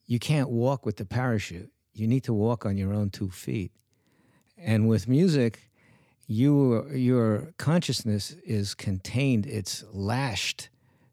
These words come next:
to the agenda of the composer or the band or whatever. It's their agenda, and, and that's where your consciousness is stuck. So at some point, you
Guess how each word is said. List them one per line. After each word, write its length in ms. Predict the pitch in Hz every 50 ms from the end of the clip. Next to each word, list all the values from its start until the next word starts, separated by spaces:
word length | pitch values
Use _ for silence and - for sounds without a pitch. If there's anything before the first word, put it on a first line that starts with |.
| _ -
to 140 | - - 127
the 180 | 113 110 110 104
agenda 540 | 95 92 101 110 107 117 120 113 113 107
of 120 | 104 107 107
the 80 | 110
composer 720 | - - 113 104 95 - 113 113 110 107 87 92 95 92 87
or 120 | 85 87
the 140 | 85 - -
band 420 | 90 95 104 98 98 95 92 90
or 40 | 90
whatever. 460 | 85 90 90 90 92 92 92 87 85
It's 160 | 82 87 90 -
their 380 | 101 92 98 104 120 131 127
agenda, 580 | 120 117 107 110 113 113 113 117 113 117 117 113 - _ _ _ _ _ _ _ _ _ _ _ _ _
and, 440 | - 110 107 101 98 98 95 95 -
and 280 | - 104 104 95 92 95
that's 380 | 98 101 110 107 - - -
where 160 | - 110 110
your 120 | 107 104 104
consciousness 680 | - - 107 107 98 - - 98 - - 101 92 - -
is 80 | 98
stuck. 560 | 92 - - - - 143 127 101 95 - - - _ _ _ _ _ _ _ _ _ _ _ _ _ _ _ _
So 720 | _ - - - 123 110 104 104 104 98 98 95 - - _ _ _ _
at 160 | - 98 95 -
some 320 | - - 147 143 147 143
point, 480 | - - 143 135 123 113 107 123 160 -
you 680 | _ - 113 107 110 113 113 110 110 104 101 101 - -